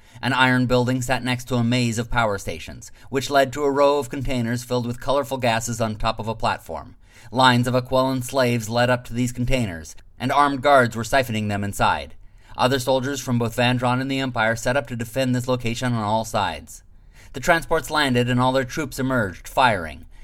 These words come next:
The Aquelans shouted as they went, charging recklessly at their former slavers,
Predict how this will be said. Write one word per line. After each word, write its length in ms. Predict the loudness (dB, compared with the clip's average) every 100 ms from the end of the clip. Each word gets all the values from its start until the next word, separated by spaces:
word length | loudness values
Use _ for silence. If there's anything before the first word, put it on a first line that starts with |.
| -18 -4
The 140 | -2
Aquelans 460 | 2 2 2 0 -2
shouted 360 | 6 6 6 0
as 140 | 0
they 120 | 0
went, 300 | 0 -2 -4 -14 -14 -2
charging 480 | 4 4 4 2
recklessly 540 | 4 4 2 -2 2 2
at 100 | 2
their 140 | 0
former 280 | 2 2 2
slavers, 580 | 2 2 2 -2 -12